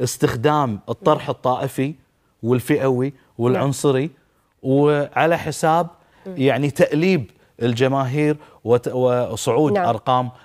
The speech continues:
Speaker 1: الناخبين أو ت-، المق-، يعني، آه، صعود الأرقام لهذا المرشح أو ذاك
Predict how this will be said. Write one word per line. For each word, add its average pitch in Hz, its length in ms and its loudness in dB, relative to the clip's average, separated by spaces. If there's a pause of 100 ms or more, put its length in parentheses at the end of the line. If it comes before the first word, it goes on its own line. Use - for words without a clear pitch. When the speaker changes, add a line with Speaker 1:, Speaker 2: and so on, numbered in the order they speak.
(120)
Speaker 1:
الناخبين 113 680 -2
أو 101 180 -2
ت-، - 140 -12
المق-، 101 420 -6
يعني، 98 420 -4 (320)
آه، 104 320 -4
صعود 117 500 -2
الأرقام 107 600 -2
لهذا 101 500 -2
المرشح 98 640 -6
أو 90 100 -8
ذاك 92 280 -6